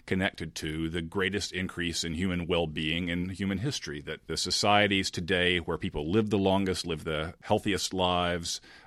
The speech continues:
have the most comforts and conveniences, are best educated and live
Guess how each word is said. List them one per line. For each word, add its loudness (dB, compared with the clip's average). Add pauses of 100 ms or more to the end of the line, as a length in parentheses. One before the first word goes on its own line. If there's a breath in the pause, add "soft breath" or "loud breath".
have -2
the -2
most 4 (300 soft breath)
comforts 0
and -6
conveniences, -2 (340 soft breath)
are 0
best 2
educated 0
and -4
live -2